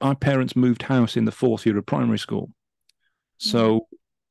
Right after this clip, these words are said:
Speaker 1: I ended up spending about six mo-, the last six months of primary school in a different school.
Speaker 2: Mm.
Speaker 1: So when we got to secondary school, I knew two lots of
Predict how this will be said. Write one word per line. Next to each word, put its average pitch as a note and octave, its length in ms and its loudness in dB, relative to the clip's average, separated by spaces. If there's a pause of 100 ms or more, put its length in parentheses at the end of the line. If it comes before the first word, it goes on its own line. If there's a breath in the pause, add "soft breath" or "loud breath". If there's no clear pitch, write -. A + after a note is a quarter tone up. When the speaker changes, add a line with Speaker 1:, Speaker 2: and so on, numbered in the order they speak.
(340)
Speaker 1:
I C#3+ 140 2
ended C3+ 260 4
up - 120 -6
spending A#2+ 360 2
about A#2+ 200 -4
six - 400 -4
mo-, C3 160 0
the B2 80 4
last C#3 340 2
six - 240 -2
months B2 300 0
of A2 360 -2 (180)
primary A2+ 340 2
school G#2+ 380 -4
in G#2+ 120 2
a G#2+ 60 2
different A2 360 -2
school. A#2 440 0 (600 soft breath)
Speaker 2:
Mm. G#3+ 100 -10
Speaker 1:
So B2+ 340 0
when C#3 240 2
we C3+ 80 4
got C#3 200 0
to A#2+ 100 -4
secondary A#2+ 520 0
school, G#2+ 500 -6
I A#2 160 2
knew B2 360 6 (100)
two C#3 420 2
lots - 380 -2
of G#2+ 320 -2